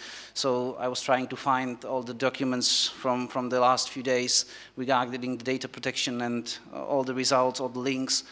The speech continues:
were actually going to, to file not found, uh,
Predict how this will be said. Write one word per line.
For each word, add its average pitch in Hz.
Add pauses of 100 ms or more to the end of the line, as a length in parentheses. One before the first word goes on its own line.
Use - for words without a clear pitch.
(180)
were 123
actually 123
going 123
to, 123
to 127
file 123
not 123
found, 123
uh, 135